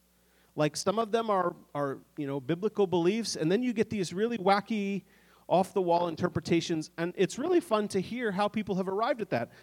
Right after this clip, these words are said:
But one of the most common things I hear people say is that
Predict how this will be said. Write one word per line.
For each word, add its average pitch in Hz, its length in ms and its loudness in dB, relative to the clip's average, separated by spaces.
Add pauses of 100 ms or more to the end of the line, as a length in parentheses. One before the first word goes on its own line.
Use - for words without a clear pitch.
(160)
But 190 160 2
one 247 120 0
of 262 60 0
the 247 60 -4
most 226 320 -8
common 302 420 -2
things 262 320 -2
I - 100 -6
hear 214 200 -4
people 202 300 0
say 165 640 -2 (800)
is 160 180 -4
that 185 340 -2